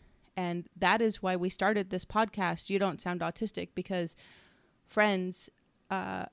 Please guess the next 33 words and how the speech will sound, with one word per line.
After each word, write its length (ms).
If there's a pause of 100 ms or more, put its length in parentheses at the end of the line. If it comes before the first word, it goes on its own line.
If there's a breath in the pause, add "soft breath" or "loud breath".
(100)
and 160
including 480
our, 140
in 220
our 140
own 120
family, 580 (580)
I 100
have 120
multiple 400
members 340
of 180 (100)
my 160
family 320
that 140
are 280 (180)
on 120
the 60
neurobiodiversity 880
scale, 280
and 140
so 180
do 80
you, 360
and 320
not 300
one 180
of 80
you 160
look 340
or 120
sound 280
autistic. 480